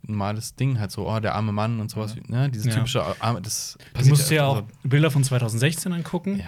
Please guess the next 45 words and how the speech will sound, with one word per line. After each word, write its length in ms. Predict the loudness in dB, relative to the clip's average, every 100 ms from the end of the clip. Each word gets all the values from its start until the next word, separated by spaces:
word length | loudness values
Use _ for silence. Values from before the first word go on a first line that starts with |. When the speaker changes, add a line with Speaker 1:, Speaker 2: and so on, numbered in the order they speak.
| 4
Speaker 3:
wenn 160 | 6
der 100 | 8
zum, 220 | 4 0 -2
wo, 200 | -4 -4
wo 160 | 0 2
der 100 | 4
noch 120 | 2
bei 180 | 0 0
der, 300 | 2 0 0
bei 160 | -2
der, 400 | -2 -2 -2 -4 -4 -4 -2 -4
ähm, 160 | -4 -4
Golden 240 | -4 -2
Globe 200 | 0 0
Verleihung 320 | 0 0 2 2
zum 100 | 4
Speaker 1:
Mhm. 40 |
Speaker 3:
Beispiel 300 | 2 0 -2
war. 240 | 0 -2 -6
Speaker 1:
Wie 80 |
Speaker 3:
Äh, 40 | -14
und 280 | -14 -10 2
dann 200 | 6 6
Speaker 1:
Kraftstotzen. 380 | 6 6 8
Speaker 3:
muss, 280 | 8 4 -2 -2
dann 240 | 2 4
kam 220 | 6 4
ja 100 | 4 0 -6 -14 -2
zum 140 | 0
ersten 200 | 0 2
Mal 80 | 4
so 120 | 4
wieder 140 | 4
Bilder 300 | 4 4 4
raus, 300 | 4 2 2
dass 180 | 0 0
man 140 | 2 2
ihn 200 | 2 0
jetzt 160 | -2
aktuell 320 | -6 -4 -2
zweitausendneunzehn 560 | 0 2 4 4 4 2
gesehen 300 | 2 2 0
hat 180 | -2 -6
und 160 | -4
dann 220 | -2 -2